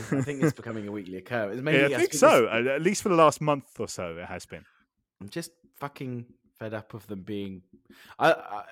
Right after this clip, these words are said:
Speaker 1: I liked superhero movies for a bit 'cause they were doing some good ones, and it just has all been blah of late.
Speaker 2: Mm-hmm.
Speaker 1: And I'm, I, I think I'm just annoyed. I think they, I, I think, uh,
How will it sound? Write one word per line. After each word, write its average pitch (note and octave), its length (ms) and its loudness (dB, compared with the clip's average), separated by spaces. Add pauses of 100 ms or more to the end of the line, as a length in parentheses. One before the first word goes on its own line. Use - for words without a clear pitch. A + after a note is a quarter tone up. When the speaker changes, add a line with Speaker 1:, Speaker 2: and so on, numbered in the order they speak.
(200)
Speaker 1:
I C#3 40 2
liked D#3+ 260 2
superhero A2+ 380 -6
movies G2 240 -8
for G2 80 -12
a F#2 40 -12
bit - 240 -6
'cause A#2 140 -14
they A2 220 -4 (100)
were A#2 100 -10
doing A2 220 -6
some G#2+ 140 -10
good A#2+ 220 -4
ones, F#2+ 260 -6
and G2 100 -10
it - 100 -12
just - 220 -14
has G#2+ 100 -12
all G#2+ 140 -8
been G2+ 320 -10
blah G2+ 280 -6 (380)
of - 120 -18
late. D#3 200 -4
Speaker 2:
Mm-hmm. C3 200 -10
Speaker 1:
And F#2+ 120 -12
I'm, G#2 180 -10 (540)
I, B2 120 -6 (280)
I - 60 -10
think - 280 -4
I'm C3+ 200 0
just C#3+ 340 -8
annoyed. A#2+ 480 -4
I G2+ 100 -8
think - 180 -16
they, A2+ 180 -6
I, A#2+ 260 -4
I - 40 -2
think, E3 220 -10
uh, D#2+ 120 -10